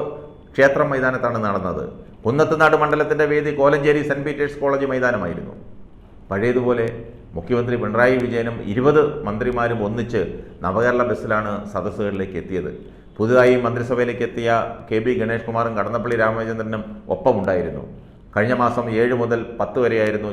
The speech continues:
ജില്ലയിലെ പര്യടനം നിശ്ചയിച്ചിരുന്നത്. എന്നാൽ സി പി ഐ നേതാവ് കാനൻ രാജേന്ദ്രൻ്റെ മരണത്തെ തുടർന്ന് ജില്ലയിലെ നാല് മണ്ഡലത്തിലെ സദസ്സ് മാറ്റിവെച്ചിരുന്നു. നവകേരള സദസ്സുമായി ബന്ധപ്പെട്ട പ്രതിഷേധത്തിൽ കോൺഗ്രസ് ഒട്ടും പിന്നോട്ട് പോയില്ല.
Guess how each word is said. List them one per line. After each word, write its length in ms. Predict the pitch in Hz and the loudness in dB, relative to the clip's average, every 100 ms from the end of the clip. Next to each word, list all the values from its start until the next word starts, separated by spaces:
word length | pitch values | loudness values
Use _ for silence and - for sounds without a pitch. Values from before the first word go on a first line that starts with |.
| 98 | -4
ജില്ലയിലെ 320 | 98 104 98 98 | -2 0 0 0
പര്യടനം 400 | 95 98 98 92 | 0 0 -2 -6
നിശ്ചയിച്ചിരുന്നത്. 600 | 87 90 90 80 80 73 - | -4 -4 -4 -6 -6 -6 -4
എന്നാൽ 180 | 110 139 - | 0 0 0
സി 100 | 139 139 | -4 -2
പി 80 | 151 | -2
ഐ 20 | 139 | -2
നേതാവ് 320 | 135 131 131 127 - - - | 0 2 2 0 -6 -6 4
കാനൻ 280 | 120 147 147 | 4 6 6
രാജേന്ദ്രൻ്റെ 440 | 135 135 131 135 117 | 6 4 0 0 0
മരണത്തെ 320 | 117 131 131 | -2 -2 -2
തുടർന്ന് 320 | 120 117 110 98 - - - 101 | -2 -4 -4 -6 -10 -16 -6 0
ജില്ലയിലെ 300 | 127 139 131 123 | 2 2 4 4
നാല് 220 | 135 139 | 4 4
മണ്ഡലത്തിലെ 460 | 127 127 127 123 117 117 | 0 0 0 0 -2 -2
സദസ്സ് 320 | 104 107 101 | -4 -4 -4
മാറ്റിവെച്ചിരുന്നു. 600 | 95 98 85 85 73 71 - - - - 87 | -4 -4 -6 -8 -10 -10 -14 -18 -20 -12 -2
നവകേരള 340 | 104 120 123 127 | 2 4 4 2
സദസ്സുമായി 380 | 123 123 120 117 | 0 -2 -2 -2
ബന്ധപ്പെട്ട 300 | 117 120 117 110 | 0 0 0 -2
പ്രതിഷേധത്തിൽ 520 | 104 107 120 117 117 107 - - - | -2 -2 0 0 -2 -6 -8 -14 -4
കോൺഗ്രസ് 400 | 104 113 113 104 95 | -4 -2 -4 -4 -6
ഒട്ടും 240 | - 110 - - - | -4 -6 -8 -14 -8
പിന്നോട്ട് 300 | 92 98 95 87 | -4 -4 -4 -4
പോയില്ല. 280 | 82 76 | -4 -4